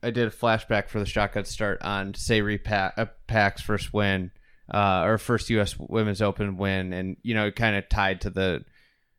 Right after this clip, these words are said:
to what happened in South Korea with women's golf after that. It was just, like, this explosion of interest, and, and all the talent we see today is really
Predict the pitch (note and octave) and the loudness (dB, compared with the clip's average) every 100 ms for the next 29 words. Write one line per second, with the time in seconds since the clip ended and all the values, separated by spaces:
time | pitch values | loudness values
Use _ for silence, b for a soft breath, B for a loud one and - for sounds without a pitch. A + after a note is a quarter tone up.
0 | _ - A2 - G#2 B2 B2 - A2+ G#2+ | _ -2 -2 -2 0 4 4 4 0 0
1 | A#2+ G2+ F#2+ F2+ F2 - G#2 - - G#2 | 0 -2 -4 -8 -6 0 0 0 -4 -2
2 | G2 G2 F#2+ G2+ G2 F#2 - E2+ D#2+ - | 0 0 -2 -4 -4 -6 -4 -2 -2 -2
3 | D2 G#2 - D2+ D#2+ C2 - - G#2+ G2 | -4 -4 -6 -4 -2 -2 -6 -8 -4 -4
4 | - - G2+ - D#2 - F#2+ - C#2+ - | -4 -8 -8 -6 -8 -6 -10 -8 -8 -8
5 | - G#2 G2 - G2 F#2 G2 D#2+ A2+ - | -4 -4 -4 -6 -10 -12 -8 -4 -4 0
6 | G#2 G2+ - F#2+ F2+ - G2 G2+ F#2+ - | 0 -2 -6 -6 -6 -6 -6 -6 -8 -4
7 | A2 G#2+ G2+ G2+ G#2 - A#2 G#2+ F#2 G#2+ | 0 2 0 -4 -6 -4 -4 -4 -6 -6
8 | A2+ F#2+ F#2+ A2 G#2+ G2 F#2+ G#2+ G#2 G2 | -6 -6 -4 -2 -2 -4 -6 -2 0 0
9 | F#2 | -2